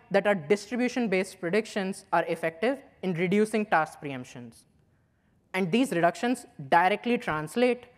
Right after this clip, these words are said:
to improvements in job completion times. So in the graph on the right, I've shown, uh, the C D F of job completion times. We find that our scheduling component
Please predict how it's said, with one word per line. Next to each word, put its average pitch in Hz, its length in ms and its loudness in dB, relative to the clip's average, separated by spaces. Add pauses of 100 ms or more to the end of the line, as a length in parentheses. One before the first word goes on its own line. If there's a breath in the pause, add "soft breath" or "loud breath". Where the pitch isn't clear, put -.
(120)
to 202 60 4
improvements 196 760 0
in 196 160 0
job 170 300 6
completion 143 420 -8
times. 117 440 -12 (600 soft breath)
So - 120 -2
in 175 60 0
the 175 80 2
graph 175 340 2
on 185 80 -6
the 175 80 -2
right, 208 260 0 (340)
I've 170 220 -2
shown, 180 360 -2 (460 soft breath)
uh, 156 360 6
the 156 100 -2
C 196 220 0
D 180 160 2
F 208 280 0
of 170 140 2
job 156 220 2
completion 135 400 -10
times. 117 420 -14 (1500 soft breath)
We 185 100 2
find 196 480 0
that 165 220 2
our 185 60 0
scheduling 214 520 2
component 185 380 0